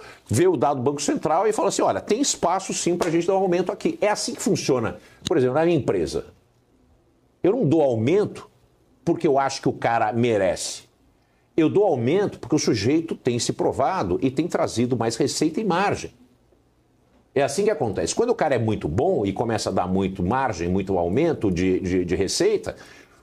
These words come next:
o meu concorrente olha e fala assim, "Ó, eu quero o Zezinho aqui." E pra reter o Zezinho, eu consigo, eu consigo montar uma série de pacotes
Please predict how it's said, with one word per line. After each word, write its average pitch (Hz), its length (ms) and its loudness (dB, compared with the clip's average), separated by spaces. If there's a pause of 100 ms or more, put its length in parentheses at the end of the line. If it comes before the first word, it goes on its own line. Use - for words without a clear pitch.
o 165 80 2
meu 196 160 4
concorrente 170 520 0
olha 185 200 2
e - 20 -6
fala 175 200 -2
assim, 156 120 0
"Ó, 208 140 4
eu 156 80 2
quero 196 200 2
o 196 40 2
Zezinho 202 400 0
aqui." 185 360 -2 (560)
E 175 120 2
pra 226 260 0
reter 190 340 2
o 151 80 4
Zezinho, 117 560 2
eu 190 140 4
consigo, 180 640 0
eu 151 80 4
consigo 151 420 0
montar 131 460 0
uma 113 180 -2
série 92 320 0
de 87 140 -2
pacotes - 720 -2